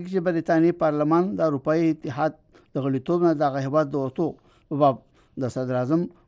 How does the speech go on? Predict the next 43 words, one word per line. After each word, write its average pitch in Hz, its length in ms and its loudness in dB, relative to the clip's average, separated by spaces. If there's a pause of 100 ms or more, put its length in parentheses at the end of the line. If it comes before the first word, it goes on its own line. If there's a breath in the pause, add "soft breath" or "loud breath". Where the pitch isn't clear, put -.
بوریس 135 380 -2
جانسن 151 400 2 (320 soft breath)
فیصله 143 460 0
رد 156 180 -2
کړله 175 280 0 (200)
او 139 180 2
د - 20 -6 (120)
ځنډ 151 220 2
غوښتنه 175 340 -4
یې 151 80 4
وکړله، 135 360 -2 (340 soft breath)
هغه 127 240 -2
ژمنه 160 320 4
کړې 143 200 0
چې 143 80 -8
د 127 80 -10
خپل 143 140 -4 (100)
پلان 135 240 -2
سره 120 240 -8
سم 156 160 0
به 160 160 -2
له 156 140 -2
اروپایي 139 320 -2
اتحاد 127 340 -6
نه 123 80 -4
بریتانیا، 120 460 -4 (240)
بریتانیا 120 520 -6 (120)
وباسي. 113 400 -6 (800 soft breath)
د 120 140 -2 (100)
جنوبي 120 340 0
سوډان 156 440 2
جمهور 139 340 2 (120)
سلوا 139 260 0 (140)
کیر 170 160 -2 (100)
له 147 100 -4
خپل 147 220 -4
زاړه 135 300 0
دښمن 156 420 0
او 151 80 -2
پخواني 139 400 -2
مرستیال 143 480 -2 (380 soft breath)
ریک 127 120 -4 (120)
ماشر 160 260 0